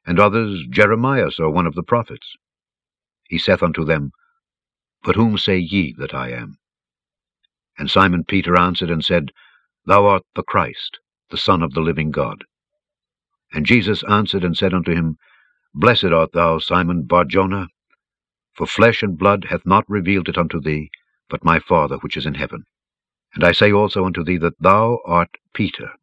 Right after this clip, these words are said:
and upon this rock I will build my church, and the gates of hell shall not prevail against it. And I will give unto thee the keys of the kingdom of heaven.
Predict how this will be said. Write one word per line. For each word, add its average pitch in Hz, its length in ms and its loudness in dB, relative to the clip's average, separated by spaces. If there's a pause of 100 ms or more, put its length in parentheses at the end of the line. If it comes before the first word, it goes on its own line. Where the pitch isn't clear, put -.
(760)
and 69 120 -6
upon 92 500 -2
this 101 300 -2 (120)
rock 80 300 2 (580)
I 76 120 -4
will 80 180 -4
build 80 280 -2
my 80 160 0
church, - 460 -10 (680)
and 67 100 -10
the 69 80 -6
gates 90 400 0
of 90 100 -4
hell 69 260 0
shall 71 200 -4
not 73 280 -2
prevail 71 380 -2
against - 400 -8
it. - 100 -18 (1120)
And - 100 2
I 98 80 6
will 107 140 2
give 135 180 2
unto 131 220 0
thee 120 160 0
the 113 100 -2
keys 117 320 0
of 123 80 -4
the 117 100 -6
kingdom 104 340 -4
of 104 120 -4
heaven. 78 320 -6